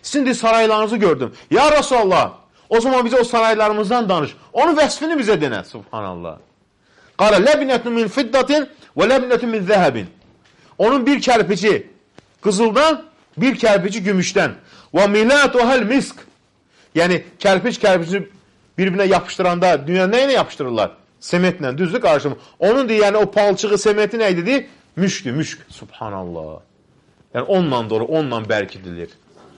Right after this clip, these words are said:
Yəni hər yerdən qoxu, qoxu gəlir, subhanallah. La ilahe illallah. "Və hasbauha." Cənnətin, deyir, daşları nədir? "Əllu'lu." Hasbauha, yəni yerə, yerə səpilən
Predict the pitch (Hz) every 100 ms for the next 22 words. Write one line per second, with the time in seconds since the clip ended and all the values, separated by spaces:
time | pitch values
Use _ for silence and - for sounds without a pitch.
0 | _ _ _ 156 170 262 214 180 233 202
1 | 170 175 123 - 160 147 127 101 90 110
2 | - 107 90 82 71 113 85 92 85 -
3 | - - - 170 - 226 - 269 302 233
4 | 220 190 - - _ _ _ 202 220 226
5 | 220 285 233 220 - 226 254 247 208 269
6 | 269 - _ 196 220 208 - 247 233 180
7 | - - _ _ _ _ _ _ _ _
8 | _ _ _ - 170 - 226 247 190 160
9 | 185 156 135 135 151 175 147 160 170 190
10 | 160 165 170